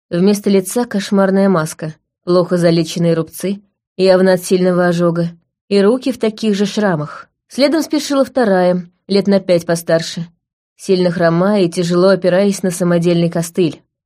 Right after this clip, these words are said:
«Скверно заживший перелом голени», определила я. Да плюс к тому травма тазобедренного сустава.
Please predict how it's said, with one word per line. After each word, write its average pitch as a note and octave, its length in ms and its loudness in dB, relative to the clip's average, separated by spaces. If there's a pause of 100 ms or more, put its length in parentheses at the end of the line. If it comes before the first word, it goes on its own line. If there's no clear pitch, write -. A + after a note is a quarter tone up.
«Скверно A3 540 4
заживший G3 560 2
перелом F3+ 480 0
голени», D#3 500 -2 (320)
определила E3+ 600 0
я. E3 300 0 (500)
Да F#3+ 200 -2
плюс B3+ 280 -2
к - 60 -16
тому A#3 320 0
травма A#3 440 0
тазобедренного F#3+ 720 0
сустава. D#3 600 -4